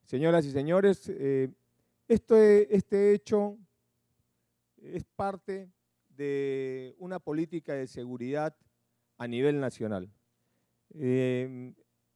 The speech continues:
eh, la, la política de seguridad nacional entiende hoy día, eh, que el problema de la seguridad es un problema estructural en el país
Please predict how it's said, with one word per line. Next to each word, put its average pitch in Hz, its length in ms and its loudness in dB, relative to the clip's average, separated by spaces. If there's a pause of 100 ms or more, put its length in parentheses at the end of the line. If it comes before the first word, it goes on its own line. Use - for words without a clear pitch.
(520)
eh, 135 120 -6
la, 120 720 -4
la 131 120 -4
política 185 560 0
de 165 60 2
seguridad 135 520 0
nacional 139 720 -2 (720)
entiende 185 580 4
hoy 170 140 8
día, 180 520 4 (680)
eh, 120 500 -6 (460)
que 156 100 2
el 147 100 2
problema 175 380 2
de 190 60 2
la 170 100 2
seguridad 143 640 0 (460)
es - 120 -18
un 170 140 -10
problema 160 300 -6
estructural 151 640 -2
en 156 120 0
el 127 120 -4
país 147 520 0